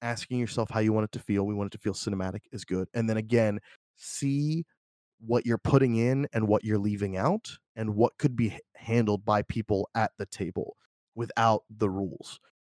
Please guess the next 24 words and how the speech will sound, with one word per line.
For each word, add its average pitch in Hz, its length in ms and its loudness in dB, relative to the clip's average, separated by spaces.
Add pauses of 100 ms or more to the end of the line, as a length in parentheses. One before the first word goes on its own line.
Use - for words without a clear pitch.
(100)
right? 101 260 -4
Without 107 380 2
having 98 240 -2
to 92 80 -2
model 95 280 -4
it. - 100 -18
Because 107 220 -4
I 107 80 0
do 123 280 4
think 104 480 -4 (400)
the 104 160 -6
most 135 500 4
beautiful 104 300 0
thing 98 240 -2
about 98 180 0
role-playing 98 400 -2
games 92 440 -6
is 104 120 -4
that 104 140 2
they're 104 120 4
kind 104 340 0
of 101 100 0
a 92 80 -6
folk - 580 0